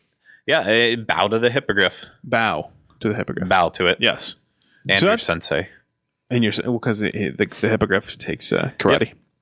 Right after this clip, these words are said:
Speaker 2: Okay.
Speaker 1: Exactly.
Speaker 2: All right, so that is a cool little coaster to do. Also, uh, I, uh, we've talked about this a little bit before, um, but forbi-, with Forbidden Journey, you can just take a castle tour,
Speaker 1: Yep.
Speaker 2: which means you can just go through the queue. You just tell one of the team members, "I don't plan on riding. I just wanna walk through Hogwarts."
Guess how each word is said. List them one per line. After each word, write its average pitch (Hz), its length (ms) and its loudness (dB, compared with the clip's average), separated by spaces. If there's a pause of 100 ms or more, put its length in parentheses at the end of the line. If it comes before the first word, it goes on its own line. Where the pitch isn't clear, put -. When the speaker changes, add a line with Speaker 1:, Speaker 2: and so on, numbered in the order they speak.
(340)
Speaker 2:
Okay. 104 100 -4
Speaker 1:
Exactly. 90 480 0 (220)
Speaker 2:
All 220 60 2
right, 180 200 -2
so 160 320 0
that 147 260 0
is 139 160 2
a 135 80 2
cool 127 180 2
little 123 140 2
coaster 120 260 -2
to 117 120 0
do. 120 200 2 (440)
Also, 214 500 2
uh, 55 40 -14 (400)
I, 135 160 0
uh, - 160 -4
we've 127 220 2
talked 123 260 2
about 123 200 0
this 120 120 -4
a 113 60 2
little 180 220 2
bit 160 160 0
before, 113 460 2 (300)
um, 113 420 2
but 113 360 -2
forbi-, 131 280 2
with 131 160 -2
Forbidden 123 320 0
Journey, 160 220 2
you 131 80 2
can 156 140 -4
just 143 160 -4
take 127 140 0
a 113 40 -2
castle 123 400 -4
tour, - 260 -10
Speaker 1:
Yep. 127 100 4
Speaker 2:
which - 160 -2
means 120 300 0
you 123 60 4
can 120 120 -2
just 117 200 0
go 135 100 0
through 143 160 -4
the 175 60 -2
queue. 120 260 0
You 160 140 -2
just - 180 -8
tell 113 140 2
one 113 80 2
of 113 40 -2
the 113 60 -4
team 117 180 0
members, 113 280 2
"I 139 80 -2
don't 151 240 0
plan 127 200 0
on 139 80 4
riding. 127 320 2
I 123 60 0
just 113 180 -4
wanna 107 180 0
walk 107 300 0
through 139 120 0
Hogwarts." 113 440 0